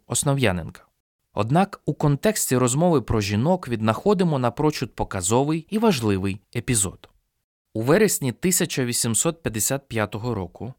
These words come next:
Іван Аксаков в якості старшини московських військ пише з містечка Борзна листа, в якому описує похід ополченців українськими землями. В Малоросії нас зустрічають під час походу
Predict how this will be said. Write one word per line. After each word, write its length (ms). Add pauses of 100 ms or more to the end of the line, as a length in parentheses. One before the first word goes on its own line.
Іван 420
Аксаков 640 (220)
в 20
якості 460
старшини 640
московських 760
військ 480 (100)
пише 300
з 80
містечка 600
Борзна 760
листа, 560 (100)
в 20
якому 380 (100)
описує 600
похід 640
ополченців 920
українськими 800 (120)
землями. 540 (320)
В 60
Малоросії 720
нас 240
зустрічають 800
під 180
час 240
походу 640